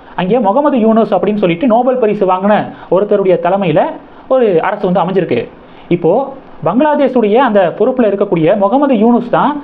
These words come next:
நம்ம பிரதமர் மோடி அவர்களுக்கு ஃபோன் பண்ணியிருக்காரு. ஃபோன் பண்ணி, "இந்தியாவுடைய சப்போர்ட் வந்து எங்களுக்கு தேவை, பங்களாதேஷுடைய வளர்ச்சிக்கு இந்தியாவுடைய சப்போர்ட் வேணும், so இந்தியா எங்களுக்கு ஆதரவு தரணும்" அப்படின்னு சொல்லிட்டு முகமது யூனுஸ்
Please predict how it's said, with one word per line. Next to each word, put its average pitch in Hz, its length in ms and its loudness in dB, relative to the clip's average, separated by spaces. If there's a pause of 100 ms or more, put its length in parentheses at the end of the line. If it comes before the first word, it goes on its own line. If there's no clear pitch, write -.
(140)
நம்ம 196 240 2
பிரதமர் 254 400 0
மோடி 214 200 2
அவர்களுக்கு 180 380 0
ஃபோன் 220 200 0
பண்ணியிருக்காரு. 175 580 -2
ஃபோன் 240 200 2
பண்ணி, 202 460 0 (180)
"இந்தியாவுடைய 226 500 2
சப்போர்ட் 196 400 -2
வந்து 196 160 -2
எங்களுக்கு 180 280 0
தேவை, 151 260 0 (640)
பங்களாதேஷுடைய 180 580 0
வளர்ச்சிக்கு 180 760 0 (400)
இந்தியாவுடைய 214 420 2
சப்போர்ட் 196 380 -2
வேணும், 185 360 0 (320)
so 180 100 2
இந்தியா 226 300 2
எங்களுக்கு 185 300 -2
ஆதரவு 196 320 0
தரணும்" 165 400 0
அப்படின்னு 190 200 0
சொல்லிட்டு 160 320 0
முகமது 220 360 0
யூனுஸ் 180 500 0